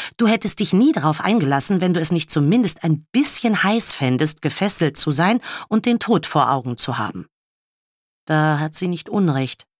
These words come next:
Die Aussicht auf den Tod ist wenig erfreulich, aber ich stell mir gern vor,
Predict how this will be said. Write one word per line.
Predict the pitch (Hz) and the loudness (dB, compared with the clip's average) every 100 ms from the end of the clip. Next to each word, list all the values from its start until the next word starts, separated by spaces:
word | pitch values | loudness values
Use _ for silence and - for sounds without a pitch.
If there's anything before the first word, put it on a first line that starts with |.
| - - - - | -14 -10 -10 -4
Die | - | 0
Aussicht | 202 - 160 | 0 0 -4
auf | - 156 | -2 -4
den | - 165 151 | -4 -2 -2
Tod | - 240 240 - | 0 0 0 -2
ist | 160 - - | -8 -8 -6
wenig | 175 156 147 - | -4 -2 -4 -8
erfreulich, | - 185 180 160 - - - - | -6 -2 -2 -2 -8 -16 -16 -8
aber | 156 160 | -6 -6
ich | 170 | -8
stell | - 160 | -6 -4
mir | 160 156 | -4 -4
gern | 165 196 190 | -4 -2 -4
vor, | - 185 180 | -4 -4 -2